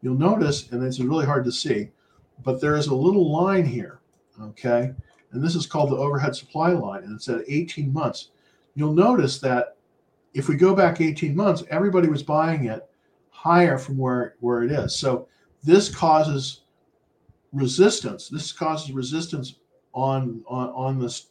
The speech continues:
on, on the stock. As it moves higher, more and more people that may have held it are potentially gonna sell it. So that's what they call overhead supply.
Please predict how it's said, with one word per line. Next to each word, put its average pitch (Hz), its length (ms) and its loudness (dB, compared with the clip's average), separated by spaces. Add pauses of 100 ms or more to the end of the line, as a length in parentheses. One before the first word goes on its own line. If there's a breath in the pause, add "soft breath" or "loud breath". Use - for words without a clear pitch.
on, 127 240 -10
on 139 180 -6
the 127 80 -4
stock. 131 300 -4
As 143 200 -4
it 170 120 -4
moves 170 220 0
higher, 139 460 0 (440 soft breath)
more 139 200 -4
and 175 60 2
more 180 160 2
people 170 380 2 (320)
that 127 180 -4
may 143 100 -6
have 135 180 -6
held 190 360 2
it 107 220 -8 (460)
are 127 120 -8
potentially 156 500 -6
gonna 127 220 -4
sell 139 400 -4
it. - 80 -12
So 113 120 -10
that's 147 300 -4
what 175 100 -4
they 170 120 -4
call 151 260 -4
overhead 131 400 -4
supply. 120 420 -4